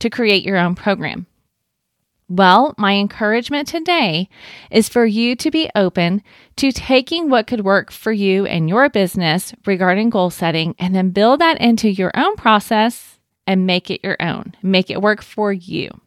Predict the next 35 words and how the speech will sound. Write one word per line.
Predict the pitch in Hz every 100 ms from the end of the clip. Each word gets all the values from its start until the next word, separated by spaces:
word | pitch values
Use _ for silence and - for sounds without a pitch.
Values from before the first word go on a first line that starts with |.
| _ _ _ _ _ _ _ _ - _ _ -
So | - 226
let's | 196 -
dive | - 311 320
in, | 233
friends. | 208 202 190 196
We're | 208
gonna | 220 247
talk | - 240 226
about | 214 196 -
three | - 196 190 226 285 339
reasons | 370 359 269 208 185 185 190
that | -
you | 180 202 196
avoid | 190 190 190 196
setting | 233 226 247
goals | 226 226
for | -
your | 262
horse | 262 247 -
business. | 277 277 285 302 - - - - - _
And | 247 269
then | 359
I | 359
wanna | 349
introduce | - 262 262 240 240 -
a | 196
fresh | - - 320 440 -
perspective | - 311 - 247 233 240 233
for | 220
you | 208
to | 208
consider | 214 202 180 180 214 285 _ _ _ _
for | _ 214
each | - 180 196
one. | 151